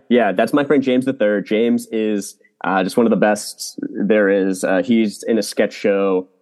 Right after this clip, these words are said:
uh, called Astronomy Club that was a U C B team that was, uh, then has a Netflix season. Um, unbelievable. If you like sketch comedy,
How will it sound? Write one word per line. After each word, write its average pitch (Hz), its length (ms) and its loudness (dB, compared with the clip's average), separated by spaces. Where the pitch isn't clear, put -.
uh, 87 240 0
called 98 220 -2
Astronomy 95 480 0
Club 85 320 -4
that 95 100 -2
was 90 120 -4
a 87 60 -2
U 90 120 0
C 92 120 -4
B 90 160 2
team 90 200 -2
that 82 120 -2
was, 82 160 -4
uh, 80 400 -2
then 90 160 -2
has 85 180 -4
a 78 140 -2
Netflix - 760 -6
season. - 540 -10
Um, - 460 -6
unbelievable. 120 600 4
If 101 140 0
you 107 60 2
like 110 140 2
sketch - 260 -2
comedy, 95 520 -2